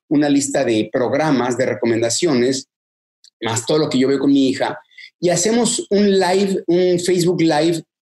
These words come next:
eh, que, eh, vamos a empezar a partir de mañana, todos los miércoles, eh, para empezar a recomendar a la gente programas, series,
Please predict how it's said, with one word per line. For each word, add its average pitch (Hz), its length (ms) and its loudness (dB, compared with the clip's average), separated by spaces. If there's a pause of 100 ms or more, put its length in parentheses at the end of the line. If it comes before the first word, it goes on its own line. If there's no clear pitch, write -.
(220)
eh, 135 160 0
que, 135 80 -2
eh, 127 420 0
vamos 143 320 0
a 147 40 0
empezar 143 260 -2
a 139 80 -4
partir 139 320 -2
de 135 80 0
mañana, 123 640 0
todos 139 140 0
los 113 160 -2
miércoles, 120 640 -2 (380)
eh, 127 680 0
para 160 180 0
empezar 160 400 0
a 190 140 -2
recomendar 165 400 0
a - 20 2
la 156 140 0
gente 160 500 -2
programas, 139 800 0
series, 135 920 0